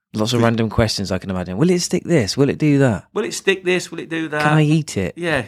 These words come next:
Speaker 2: yeah, exactly.
Speaker 1: <laughs> Yeah,
Speaker 2: Yeah,
Speaker 1: yeah.
Speaker 2: all sorts
Speaker 1: I think
Speaker 2: of
Speaker 1: it's a
Speaker 2: different
Speaker 1: bit
Speaker 2: things.
Speaker 1: like, um, Play-Doh or something.
Speaker 2: Yeah, a-, and, and, and what's the difference between, you know, if you go into B and Q and you go, you go down the sealant aisle of B and Q.
Speaker 1: Yeah.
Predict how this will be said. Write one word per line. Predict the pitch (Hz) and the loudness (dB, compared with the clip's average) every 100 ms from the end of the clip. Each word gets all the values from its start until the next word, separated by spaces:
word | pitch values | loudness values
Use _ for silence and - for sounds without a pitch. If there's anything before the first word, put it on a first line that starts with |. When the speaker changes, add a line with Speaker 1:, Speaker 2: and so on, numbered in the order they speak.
| 120 | -8
Speaker 2:
yeah, | 151 - | -8 -6
exactly. | 151 190 185 - 85 - | -4 -2 -4 -6 -14 -6
Speaker 1:
<laughs> | 190 | 2
Yeah, | 233 - | 2 2
Speaker 2:
Yeah, | 151 165 | -4 -2
Speaker 1:
yeah. | 220 165 | -2 -2
Speaker 2:
all | 339 | -4
sorts | - 170 185 | -2 -2 -2
Speaker 1:
I | - | -2
think | 208 | -2
Speaker 2:
of | |
Speaker 1:
it's | 165 | -2
a | 160 | 0
Speaker 2:
different | 151 | 2
Speaker 1:
bit | 151 147 - | 4 2 0
Speaker 2:
things. | - - - - - | -14 -20 -20 -20 -4
Speaker 1:
like, | |
um, | 139 143 139 143 135 - | 2 2 2 -2 -8 0
Play-Doh | 160 151 127 98 | 2 4 4 2
or | 98 | 0
something. | 110 92 95 80 - _ | -2 -2 -4 -6 -12 _
Speaker 2:
Yeah, | 175 170 156 | -4 -2 0
a-, | - | 0
and, | 180 165 - | 0 0 -2
and, | 170 - - | -6 -4 0
and | 135 | 0
what's | 151 - | 0 -4
the | 131 | -2
difference | 139 139 139 - | -2 0 -6 -6
between, | 131 - 156 | -10 -10 -8
you | |
know, | 135 | -8
if | - 143 | -8 -6
you | |
go | 143 | -4
into | 143 143 123 117 95 - | -4 -6 -8 -8 -10 -8
B | 113 101 | -6 -4
and | 101 | -6
Q | - 87 | -6 -8
and | 78 | -8
you | 95 | -6
go, | 101 107 | -4 -6
you | 113 113 107 | -2 0 4
go | 117 | 4
down | 113 110 104 | 2 2 0
the | |
sealant | 95 - 90 82 82 | 0 -2 -4 -8 -14
aisle | 76 80 | -14 -14
of | 85 | -8
B | 90 | -8
and | 85 | -8
Q. | 80 65 _ _ _ _ _ _ _ _ _ _ | -14 -20 _ _ _ _ _ _ _ _ _ _
Speaker 1:
Yeah. | 87 82 78 | -8 -8 -8